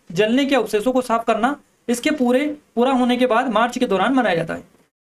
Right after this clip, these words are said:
तो ये किस राज्य में मनाया जाता है, ये आपसे पूछा गया है। चपचार कूट त्योहार ये basically है, तो ये मिजोरम का है, मिजोरम आपका correct answer रहेगा।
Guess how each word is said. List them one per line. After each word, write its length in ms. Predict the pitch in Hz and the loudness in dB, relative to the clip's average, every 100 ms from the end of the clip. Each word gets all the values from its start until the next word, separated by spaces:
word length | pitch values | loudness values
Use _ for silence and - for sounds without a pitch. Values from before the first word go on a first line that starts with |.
| - | -4
तो 60 | |
ये 120 | 208 | 0
किस 260 | 302 311 320 | 0 0 0
राज्य 280 | 247 233 254 | 2 2 0
में 80 | 254 | 2
मनाया 240 | 233 220 | 2 2
जाता 180 | 214 233 | 2 0
है, 80 | 262 | 0
ये 160 | 214 | 2
आपसे 240 | 226 202 220 | 0 0 -2
पूछा 240 | 208 214 | 0 0
गया 120 | 208 | 2
है। 80 | 233 | 0
चपचार 460 | 247 202 202 208 214 | -2 -6 0 0 0
कूट 260 | 196 202 | -2 -2
त्योहार 480 | 226 - 196 185 240 | -4 -2 0 2 0
ये 200 | 233 208 | 0 0
basically 380 | 196 196 208 202 | 0 -2 -2 0
है, 100 | 254 | 0
तो 340 | - _ - | -2 _ -6
ये 140 | 226 247 | 0 0
मिजोरम 420 | 208 208 233 254 | 2 2 2 2
का 80 | 247 | 0
है, 140 | 277 | 0
मिजोरम 400 | 226 196 202 254 | -2 0 0 2
आपका 220 | 190 214 | -2 0
correct 220 | 202 196 | -2 0
answer 200 | 185 196 | -2 0
रहेगा। 300 | 220 196 147 | 0 2 0